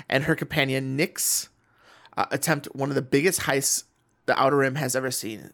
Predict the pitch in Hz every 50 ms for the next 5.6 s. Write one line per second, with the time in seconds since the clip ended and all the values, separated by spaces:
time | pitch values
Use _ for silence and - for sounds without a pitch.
0 | _ _ - 131 127 120 120 - 135 143 147 147 139 135 - - 117 123 - -
1 | 135 160 160 - - 139 123 120 - - _ - 131 131 131 127 123 123 - -
2 | 127 127 131 131 127 120 - - 156 151 135 120 117 - 107 113 - - - _
3 | _ - - - - 92 - - - - - - - - 151 180 202 208 214 -
4 | _ _ _ _ _ _ - - - - - - - - 117 113 110 113 107 -
5 | - _ - 131 135 131 139 139 139 139 135 135